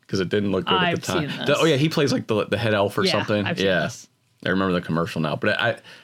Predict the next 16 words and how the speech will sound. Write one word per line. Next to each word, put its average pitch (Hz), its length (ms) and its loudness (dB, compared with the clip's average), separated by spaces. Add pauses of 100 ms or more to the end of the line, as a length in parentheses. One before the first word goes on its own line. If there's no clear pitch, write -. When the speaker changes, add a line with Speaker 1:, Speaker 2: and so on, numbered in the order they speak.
(420)
Speaker 1:
might 175 160 -2
be 196 80 -4
confusing 92 440 -2
it 60 40 -2
with - 140 -8
another 90 400 0
Christmas 82 480 -4
movie 85 220 0
that 82 120 0
did 80 120 -2
not 80 160 -2
become 85 240 -4
a 85 40 -4
classic 80 420 -4
called - 260 -6
Prancer. 110 720 -2